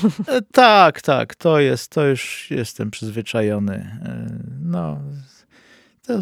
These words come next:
Speaker 2: pewne rzeczy też właśnie wrócę do tego, że są, e, może nie tyle niezmienne, co wolniej zmienne. Na przykład mam wzrost, jaki mam, więc od,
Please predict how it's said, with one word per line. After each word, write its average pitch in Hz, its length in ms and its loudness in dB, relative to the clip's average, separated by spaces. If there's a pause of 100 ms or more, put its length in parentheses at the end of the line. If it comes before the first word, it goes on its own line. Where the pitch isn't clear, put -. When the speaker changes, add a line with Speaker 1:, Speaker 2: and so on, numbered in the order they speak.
Speaker 2:
pewne 185 340 2
rzeczy 180 320 0
też - 480 -2
właśnie 156 420 0
wrócę 147 360 2
do 131 120 0
tego, 117 400 0
że 117 220 -4
są, 113 560 -2
e, 117 260 -8 (800)
może 117 220 -4
nie 120 120 -6
tyle 117 240 -2
niezmienne, 127 680 2
co 127 200 2
wolniej 120 440 4
zmienne. 107 840 -2 (880)
Na 160 120 -10
przykład 165 300 -8
mam 165 260 0
wzrost, 139 460 0
jaki 110 260 -6
mam, 101 340 -2
więc 104 400 -10
od, - 360 -16